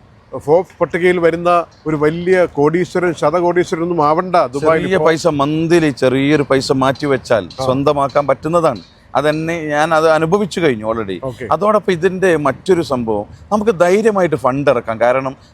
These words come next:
Speaker 2: നമ്മൾ ഈ കൊടുക്കുന്ന പേയ്മെന്റ് ഒരിക്കലും ഒരു പ്രൈവറ്റ് കമ്പനിയുടെ കയ്യിലും അക്കൗണ്ടിലും അല്ല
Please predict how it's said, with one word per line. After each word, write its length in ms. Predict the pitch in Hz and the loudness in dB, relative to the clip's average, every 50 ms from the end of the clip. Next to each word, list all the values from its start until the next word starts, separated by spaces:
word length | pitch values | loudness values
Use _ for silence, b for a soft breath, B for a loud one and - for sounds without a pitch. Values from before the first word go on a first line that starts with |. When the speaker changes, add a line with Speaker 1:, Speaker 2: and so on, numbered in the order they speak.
| b - 208 | b -2 -2
Speaker 2:
നമ്മൾ 200 | 214 226 247 233 220 | 0 2 2 0 0
ഈ 20 | - - | 0 0
കൊടുക്കുന്ന 500 | 170 160 156 - - 190 170 160 147 123 110 107 110 - - - - - - | 0 0 0 0 0 0 2 2 2 0 0 -2 -4 -8 -14 -20 -6 0 2
പേയ്മെന്റ് 480 | 151 156 165 175 180 160 135 107 101 87 - - - 170 | 4 4 4 4 2 0 0 -2 -6 -10 -12 -8 -2 -2
ഒരിക്കലും 420 | 185 202 - - - 233 220 214 208 - b b b b b - | -2 -2 -2 0 0 0 0 0 -4 -8 b b b b b 2
ഒരു 100 | 180 190 - - - | 2 2 2 2 2
പ്രൈവറ്റ് 460 | 175 170 180 196 190 214 - - 202 - - | 2 2 2 2 0 0 0 -2 -4 0 0
കമ്പനിയുടെ 440 | 151 156 165 160 180 175 170 170 160 | -2 0 0 0 0 2 2 2 2
കയ്യിലും 280 | 165 156 156 160 151 156 147 | 2 2 0 2 2 0 0
അക്കൗണ്ടിലും 340 | - - 151 156 156 156 147 | 0 -2 -4 0 2 2 2
അല്ല 120 | 139 147 | 2 2